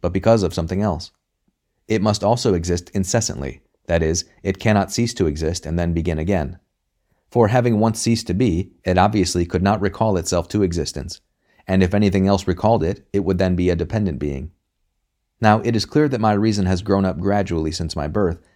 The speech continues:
and is interrupted for several hours each night. I therefore cannot be that eternal self-existent reason which neither slumbers nor sleeps. Yet if any thought is valid, such a reason must exist, and must be the source of my own imperfect and intermittent rationality.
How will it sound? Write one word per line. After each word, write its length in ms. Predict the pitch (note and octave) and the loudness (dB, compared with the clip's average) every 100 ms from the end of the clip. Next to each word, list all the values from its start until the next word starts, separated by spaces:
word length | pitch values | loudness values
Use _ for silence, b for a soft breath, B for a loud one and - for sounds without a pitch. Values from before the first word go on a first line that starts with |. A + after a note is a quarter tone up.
| _ | _
and 160 | - F2+ | -2 0
is 120 | F2 | 0
interrupted 480 | G2+ F#2 G2+ - E2 | -2 0 0 0 -4
for 120 | F2 | -4
several 340 | D#2+ F#2+ E2+ D#2 | -2 0 0 0
hours 300 | G2+ D#2 D#2 | -2 -2 -4
each 180 | D#2 | -6
night. 240 | A2 F2+ D2 _ _ _ _ _ _ - | -4 -4 -6 _ _ _ _ _ _ -2
I 160 | A2 | 0
therefore 360 | A#2+ G#2 A#2 A2 | 2 2 2 0
cannot 320 | G#2 A2 B2+ | 2 2 2
be 160 | A#2+ C3 | 2 2
that 200 | F2 E2 | 2 0
eternal 340 | E2 F2+ D#2+ | -2 -2 -2
self-existent 680 | - E2+ E2 D#2+ E2 - - | -2 -2 -2 -4 -4 -6 -6
reason 280 | D#2+ E2 G2 | -4 -4 -4
which 140 | - | 0
neither 240 | F2+ E2 | 0 0
slumbers 400 | D#2 F#2 E2+ D#2+ | -2 -2 -2 -2
nor 160 | E2 D#2 | -4 -6
sleeps. 420 | - E2 D#2 - _ _ _ _ _ b b | -4 -6 -6 -12 _ _ _ _ _ b b
Yet 200 | A2 A2 | 2 2
if 100 | G2 | 2
any 180 | A2+ G2 | 0 0
thought 260 | G#2+ B2 | 2 2
is 140 | G#2+ G2 | 2 0
valid, 400 | B2 F2 F2 - | 0 0 -2 -6
such 320 | - A#2+ - | -4 -2 0
a 40 | F#2+ | 0
reason 320 | F2+ F#2+ F#2+ | 0 2 0
must 240 | A2 - | 0 -2
exist, 440 | E2 F2+ C2+ - _ _ | -6 -6 -8 -8 _ _
and 160 | G2 G2 | 0 2
must 220 | G#2 - | 2 0
be 100 | G#2 | 0
the 120 | F#2+ | 0
source 360 | - B2 B2 - | 0 0 0 -2
of 80 | E2+ | -2
my 240 | F2 E2+ | 0 0
own 200 | F2 F2 | 0 -2
imperfect 540 | F2 F2+ A2+ G2 F2 | -4 -2 -2 -2 -4
and 180 | D#2+ E2 | -4 -6
intermittent 640 | F2 F2+ E2 G#2+ A#2+ C#2 - | -4 -4 -2 -4 -4 -6 -8
rationality. 720 | F2+ D#2+ - D#2+ C2+ C#2+ C#2+ | -6 -6 -4 -6 -6 -8 -10